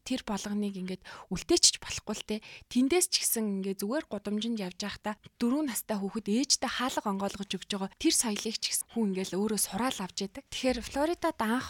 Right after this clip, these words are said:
очих үеийн хамгийн тод дурсамж гэвэл яах аргагүй тэр матартай дурсамж оны төгсгөлд явхыхаа өмнөхөнтэй нэг том матар ингээд бүр ингээд зам хаагаад хоёр талын машин хоёлаа ямар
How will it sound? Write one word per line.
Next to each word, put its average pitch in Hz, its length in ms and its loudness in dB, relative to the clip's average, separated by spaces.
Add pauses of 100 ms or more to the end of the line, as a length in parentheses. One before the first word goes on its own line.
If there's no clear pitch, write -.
очих - 400 -4
үеийн 202 480 2
хамгийн 247 640 0
тод - 320 -6
дурсамж 190 400 0
гэвэл 185 480 -4
яах 240 240 2
аргагүй 214 240 -2
тэр 185 160 -4
матартай - 480 -6
дурсамж 220 480 -4
оны 202 400 2
төгсгөлд - 640 -4
явхыхаа 233 480 4
өмнөхөнтэй 226 640 0 (160)
нэг 349 480 8
том 214 160 2
матар 190 320 -2
ингээд 175 320 -6
бүр 180 160 -8
ингээд 156 320 -12
зам 240 240 4
хаагаад 190 480 -6
хоёр 208 320 -4
талын 262 240 0
машин 190 160 0
хоёлаа 202 320 0
ямар 226 160 -2